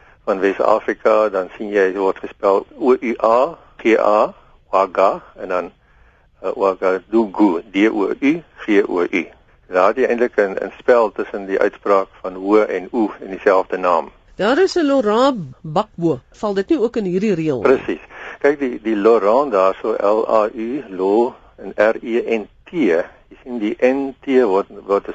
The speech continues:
Speaker 1: die T word glad nie uitgespreek nie. En die N veroorsaak dat, dat, dat die, dat, eh, die voorafgaande E N T wat as A uitgespreek word, jy weet, ook deur die neus uitgespreek word. Laurent. Dit is dus,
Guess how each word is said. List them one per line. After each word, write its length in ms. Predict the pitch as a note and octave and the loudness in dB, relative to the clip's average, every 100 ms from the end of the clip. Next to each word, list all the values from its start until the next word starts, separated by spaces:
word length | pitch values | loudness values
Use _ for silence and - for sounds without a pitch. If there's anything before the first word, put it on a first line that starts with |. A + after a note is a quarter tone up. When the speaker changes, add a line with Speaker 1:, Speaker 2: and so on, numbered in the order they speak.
| - | -14
Speaker 1:
die 100 | G2 - | -12 0
T 100 | A#2+ | 2
word 180 | G2+ | 2
glad 260 | - G#2+ - | 2 0 0
nie 80 | F#2+ | -6
uitgespreek 560 | F2+ - - F#2+ F#2 | -6 -10 -12 -6 -6
nie. 180 | G#2+ E3 - _ _ _ _ _ _ | -6 -10 -12 _ _ _ _ _ _
En 120 | A#2+ B2 | -6 0
die 140 | B2 | 2
N 80 | C3+ | 0
veroorsaak 640 | - A2+ A#2 - B2+ A2+ G2+ | 0 2 2 2 2 2 0
dat, 160 | G2 | -2
dat, 160 | F#2+ G2+ | -2 -2
dat 160 | F#2+ F2+ | -2 -2
die, 280 | F#2 F#2 - - - _ _ | -6 -8 -12 -20 -20 _ _
dat, 180 | F#2+ F#2 - | -4 -4 -2
eh, 200 | G2 F#2+ | 0 0
die 180 | G#2 A2 | -4 -8
voorafgaande 760 | - A#2 - A2 F#2+ F#2+ F#2+ F#2 _ _ - | 0 2 2 -4 -4 -2 -2 -2 _ _ -8
E 240 | A#2 A2 G#2+ G#2 | 2 2 2 0
N 100 | G2+ | -2
T 140 | - G#2+ | -2 0
wat 140 | F#2 | 0
as 160 | F2+ - - | -2 -4 0
A 240 | B2+ A#2 G2+ - | 2 2 -2 -8
uitgespreek 540 | F#2 - - F2 E2+ | -10 -10 -8 -4 -2
word, 260 | F2 E2+ - | 0 -2 -2
jy 60 | - | -4
weet, 180 | F#2 F2 | -2 0
ook 180 | A2 - | -2 0
deur 120 | F#2+ | -2
die 100 | F2+ | -2
neus 260 | F#2 B2+ - | 0 0 2
uitgespreek 580 | E2+ - - - E2 | -4 -6 -16 -12 -12
word. 180 | - - _ | -12 -20 _
Laurent. 560 | F#2+ F#2+ G2 F#2 E2+ - _ _ - | -6 -2 0 0 -2 -6 _ _ -6
Dit 100 | G2 | -4
is 140 | F#2+ | -2
dus, 160 | G2+ | -2